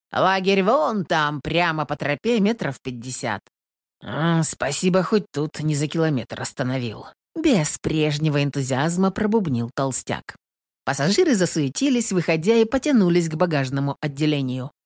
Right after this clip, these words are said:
Толстяк ловко оттеснил девушку с разноцветными волосами, ввинтился между тетушками в панамках и оказался у багажного отделения первым.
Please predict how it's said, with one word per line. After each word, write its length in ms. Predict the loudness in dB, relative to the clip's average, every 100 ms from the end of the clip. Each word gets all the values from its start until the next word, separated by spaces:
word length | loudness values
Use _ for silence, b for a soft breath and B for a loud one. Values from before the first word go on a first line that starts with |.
| _ -2
Толстяк 520 | 0 0 0 -2 0
ловко 360 | 2 0 2 -2
оттеснил 540 | 0 -2 0 2 0
девушку 580 | 0 -2 0 -2 -2 -2
с 100 | 0
разноцветными 720 | 0 0 -2 0 -2 0 -2
волосами, 680 | 2 2 0 0 0 -2 -4 _ -4
ввинтился 760 | -2 2 2 2 2 2 2
между 340 | 2 2 0 -2
тетушками 720 | 0 0 2 -2 0 2 2
в 80 | 2
панамках 680 | 0 2 2 0 -2 -4 -2
и 100 | -4
оказался 640 | 0 2 2 2 0 2
у 60 | 2
багажного 600 | 2 2 -2 0 0 0
отделения 640 | -2 -4 0 0 0 -2 -2
первым. 460 | -4 -4 -8 -10